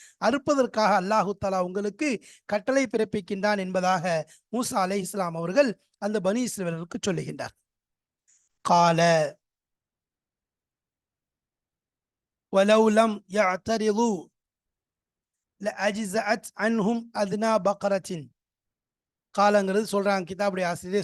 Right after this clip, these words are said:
சொல்றாங்க, வலவ் லம் யஅ்தரிது, அவர்கள் எடுத்து சொல்லவில்லை என்றால், குறுக்கீடு செய்யவில்லை என்றால், யாத்திரதுனா ஒவ்வொன்றா யாத்திரா செய்யறது, அதாவது, ஆ, முரண்பாடு செய்யறது, குறுக்கீடு செய்யறது, கேள்வி மேல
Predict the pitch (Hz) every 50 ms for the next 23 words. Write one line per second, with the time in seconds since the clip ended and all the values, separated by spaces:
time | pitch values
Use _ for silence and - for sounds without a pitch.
0 | - 185 170 170 165 165 160 175 233 285 - - - - - _ _ _ 190 196
1 | 208 226 254 285 277 277 254 254 277 294 294 226 208 208 190 202 202 - 208 208
2 | 196 190 180 185 165 139 117 - _ _ _ _ _ _ _ _ - 175 196 208
3 | 233 226 185 247 294 311 320 - - _ _ _ - 196 220 240 247 302 294 _
4 | - 294 - _ _ _ - - 226 226 233 220 214 202 196 190 180 165 - -
5 | 247 269 269 202 - 302 311 269 - - 226 214 202 196 185 180 170 160 160 151
6 | 143 135 123 - _ _ _ _ _ _ _ _ _ _ _ _ - 208 220 226
7 | - 233 208 208 202 220 233 269 262 226 214 220 220 214 220 226 240 226 208 214
8 | 214 - 240 233 220 208 185 - 196 180 160 143 - - _ _ _ _ _ _
9 | _ _ _ _ _ - 202 208 208 214 214 220 208 196 185 170 170 _ _ _
10 | _ - 214 185 190 185 196 214 214 214 202 220 220 214 208 190 - 196 190 185
11 | 190 175 190 190 185 190 190 _ _ _ _ - 233 254 208 - 254 233 233 -
12 | - 208 190 180 185 170 180 185 185 190 _ _ _ _ _ _ _ - 220 240
13 | 240 233 220 226 226 226